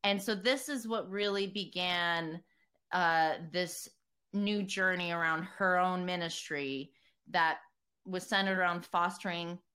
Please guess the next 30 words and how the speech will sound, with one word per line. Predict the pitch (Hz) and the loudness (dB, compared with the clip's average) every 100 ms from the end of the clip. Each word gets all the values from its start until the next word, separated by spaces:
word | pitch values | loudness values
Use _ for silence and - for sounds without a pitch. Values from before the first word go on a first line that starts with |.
| _ | _
cats | - 214 190 208 - - | -6 0 0 0 -10 -8
and | 202 190 | -8 -8
kittens | - 226 - 175 165 170 175 - _ _ _ _ 165 | -10 -8 -4 -4 -4 -6 -8 -16 _ _ _ _ -4
by | 170 156 | 0 0
the | 147 | -2
dozens. | 131 131 107 76 - - - - | -4 -4 -6 -14 -14 -16 -8 -8
She | |
told | 254 302 311 294 | -4 0 0 0
her | 285 | -4
followers | 226 220 208 190 156 123 87 170 - | 0 2 4 4 0 -4 -6 -10 -4
is | 190 180 | -4 2
that | 190 180 - _ _ _ _ _ - | 2 2 -2 _ _ _ _ _ -4
Eva's | 269 311 349 262 - | -2 0 -2 -2 -2
Eden | 226 220 196 175 | 0 2 0 0
is | - 196 | -4 -2
not | 208 208 | 2 2
a | 214 | 0
social | - 220 214 - 214 | -4 -2 -2 0 0
gathering | 196 190 180 185 180 165 - | 0 2 2 2 -2 -4 -2
hour. | 165 143 127 | 0 0 -2
She | 147 202 | -4 -2
wrote | 196 220 | -2 -2
this | 233 226 | -4 -4
in | 220 | -2
an | 196 | -2
email | - 185 180 160 151 147 147 - | -2 -2 0 0 0 0 -4 -8
in | 170 | -8
January | 165 170 165 165 160 | -4 -2 -2 -4 -6
twenty | - 165 156 | -6 -6 -6
thirteen. | 151 147 - 139 95 | -6 -8 -10 -14 -14